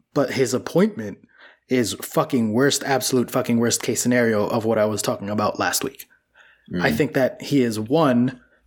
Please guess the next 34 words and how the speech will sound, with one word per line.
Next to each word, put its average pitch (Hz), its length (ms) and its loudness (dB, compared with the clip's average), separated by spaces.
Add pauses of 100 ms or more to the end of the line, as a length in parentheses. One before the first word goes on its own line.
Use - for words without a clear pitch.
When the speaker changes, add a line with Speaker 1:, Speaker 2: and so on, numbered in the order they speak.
Speaker 1:
an - 280 -2
excellent 143 680 0
manager. 117 760 0
If - 120 -2
you 135 100 4
look 147 160 4
at 151 80 0
the 160 60 0
people 147 300 0
that 123 140 0
have 120 240 -2 (220)
been 135 120 0
his 120 180 0
assistant 156 440 2
managers 120 500 2
or 113 280 0 (240)
worked 151 300 0 (120)
under 151 320 4
him, 104 380 -4 (640)
you 123 160 0
have 123 220 2
Thomas 110 300 -4
Tuchel, 165 500 2 (380)
you 135 100 2
have 110 100 -4
Julian 123 340 2
Nagelsmann, 135 600 2
you 117 100 2
have 113 160 2
Ralph 120 240 2
Hasenhüttl, 123 720 0 (280)
you 120 100 -2
have 110 160 -2
Frank, 127 600 2